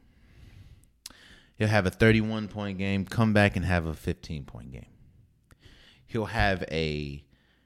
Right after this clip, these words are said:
forty point game, come back, have an eight point game. There is, he's very consistent in his inconsistency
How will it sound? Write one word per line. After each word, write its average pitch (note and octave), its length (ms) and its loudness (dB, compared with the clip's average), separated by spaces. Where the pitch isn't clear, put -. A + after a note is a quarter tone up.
forty A2+ 320 6
point G#2 360 0
game, G2 540 -2
come G2+ 220 -2
back, E2+ 280 -2
have E2 180 -2
an E2 100 -4
eight - 220 -10
point A#1+ 260 -14
game. - 300 -6
There A#2 260 8
is, A2 260 6
he's A2 340 2
very B2+ 340 4
consistent A2 840 -4
in F#2 180 -2
his F#2 260 -2
inconsistency - 1300 -4